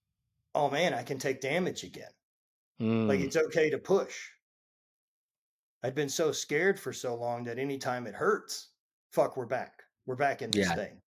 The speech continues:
Speaker 2: Yeah.
Speaker 1: And now I'm aware that, like, oh, I can push again and deal with hurt because it, it does go away.
Speaker 2: Yeah. I think, I think that's a big thing, dude, for former athletes and people that have accomplished a lot of things at a higher level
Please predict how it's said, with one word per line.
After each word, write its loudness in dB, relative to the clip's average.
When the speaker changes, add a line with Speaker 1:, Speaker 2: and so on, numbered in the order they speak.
Speaker 2:
Yeah. 0
Speaker 1:
And -2
now 4
I'm 0
aware -2
that, -6
like, -4
oh, 2
I 2
can -6
push -4
again -4
and -8
deal -2
with -8
hurt -2
because 2
it, -4
it -4
does 2
go 0
away. -6
Speaker 2:
Yeah. 4
I 0
think, 2
I -2
think -2
that's -2
a -2
big -2
thing, -2
dude, -2
for -2
former 0
athletes -4
and -2
people 0
that 2
have 0
accomplished -4
a -2
lot -2
of -10
things -2
at -4
a -6
higher 0
level -2